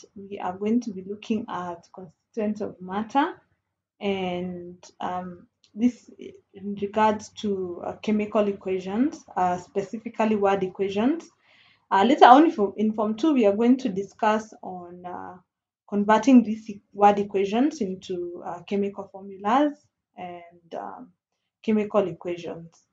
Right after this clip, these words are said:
So previously we looked at chemical, um, symbols and it's,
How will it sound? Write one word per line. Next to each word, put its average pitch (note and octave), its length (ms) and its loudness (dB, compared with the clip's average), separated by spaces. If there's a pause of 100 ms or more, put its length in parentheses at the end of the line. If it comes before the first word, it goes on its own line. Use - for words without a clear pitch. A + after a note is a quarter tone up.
(360)
So G3+ 400 4
previously C#4+ 580 8
we A3+ 140 2
looked A#3+ 400 0
at F#3+ 440 2 (140)
chemical, A#3 960 4
um, F#3 400 -2
symbols A#3 840 6
and F#3+ 220 -4
it's, G3 260 -8